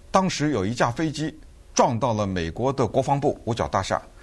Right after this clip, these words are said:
她才相信这个事情。在之前，她一直有言论说，没有，那是导弹炸的，哪来导弹？美国自己把自己炸了，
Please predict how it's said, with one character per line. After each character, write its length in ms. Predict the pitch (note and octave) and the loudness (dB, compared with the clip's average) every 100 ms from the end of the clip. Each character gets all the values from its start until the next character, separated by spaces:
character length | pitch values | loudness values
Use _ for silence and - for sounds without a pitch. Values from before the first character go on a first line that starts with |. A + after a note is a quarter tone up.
| - - - - - | -20 -20 -20 -18 -2
她 220 | - E3 | 2 2
才 180 | B2+ A#2 | 4 2
相 220 | C3+ C3 | 2 0
信 200 | C3+ F#2 | 0 -2
这 140 | - | -2
个 60 | D#2+ | 0
事 120 | F#2 | -2
情。 140 | E2 - - - - - - - - - - | -4 -8 -18 -20 -20 -20 -20 -20 -20 -20 0
在 160 | - A3+ | 2 4
之 160 | C4+ | 2
前， 260 | A#3 D#3+ G3 - - - | 2 2 2 -4 -20 -10
她 220 | - G#3 - | 0 0 2
一 140 | B3+ | -2
直 300 | C3+ C3+ - | 0 -2 0
有 320 | B2+ G#2+ G#2+ - | 2 2 0 2
言 160 | A#2+ | 2
论 160 | C3 D3 | 2 0
说， 320 | - D#3+ D3+ - - - - | 0 0 0 -2 -16 -18 -2
没 160 | C#3+ | 2
有， 220 | B3+ B1 - - - - - - - | 2 0 -8 -18 -20 -20 -20 -20 0
那 100 | A#3 | 2
是 60 | - | 2
导 160 | - | 2
弹 200 | D3 E3 - - - - - - | 2 0 -4 -16 -20 -20 -6 -2
炸 160 | A2 | -2
的， 80 | E2+ - - - - - - - - | -2 -14 -20 -20 -20 -20 -20 -20 0
哪 160 | B2 | 4
来 120 | A#2+ A3+ | 4 4
导 160 | D3 | 0
弹？ 100 | C3+ | 0
美 140 | C3+ A2+ | 0 2
国 240 | C#3+ A3+ - | 0 -2 -2
自 160 | C#4+ | -2
己 80 | A3 | 2
把 120 | G3 | 2
自 120 | D3 D3 | 2 0
己 80 | |
炸 160 | G#2+ | 0
了， 80 | C#3+ | 0